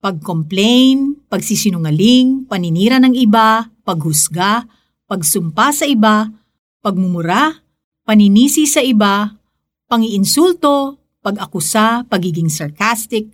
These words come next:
pagkakaroon ng critical spirit, taking the name of the Lord in vain, verbal abuse, kawalang galang, magaspang na pagbibiro,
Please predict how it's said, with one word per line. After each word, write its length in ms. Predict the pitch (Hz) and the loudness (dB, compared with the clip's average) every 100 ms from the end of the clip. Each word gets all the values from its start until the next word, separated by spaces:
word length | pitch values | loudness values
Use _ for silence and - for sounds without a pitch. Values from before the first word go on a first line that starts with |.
| _ 254 | _ -6
pagkakaroon 720 | 226 277 277 277 262 294 302 | -4 -2 0 2 2 2 2
ng 80 | 247 | 2
critical 480 | 247 226 220 202 | 0 -2 -2 -2
spirit, 560 | - - 240 233 226 226 _ _ - | -4 -2 0 0 -2 -8 _ _ -2
taking 320 | 208 233 254 | -2 2 2
the 80 | 233 | 4
name 240 | 226 220 220 | 2 2 0
of 80 | |
the 80 | 185 | 0
Lord 320 | 175 185 202 | 0 2 2
in 160 | 202 190 | 2 0
vain, 560 | 180 185 190 190 202 - | 0 0 -2 -2 -4 -6
verbal 400 | 196 240 233 240 | 0 2 2 2
abuse, 640 | 208 196 208 208 - - _ | 0 2 4 2 0 -6 _
kawalang 480 | 180 175 160 156 151 | -2 0 0 -2 0
galang, 560 | 180 196 196 190 208 - _ _ | 0 0 -2 -2 -6 -8 _ _
magaspang 640 | 196 180 175 - - 220 233 | -6 -2 -2 -2 0 0 2
na 160 | 240 | 0
pagbibiro, 720 | 220 202 208 185 175 165 165 | -2 0 0 -2 -2 -4 -8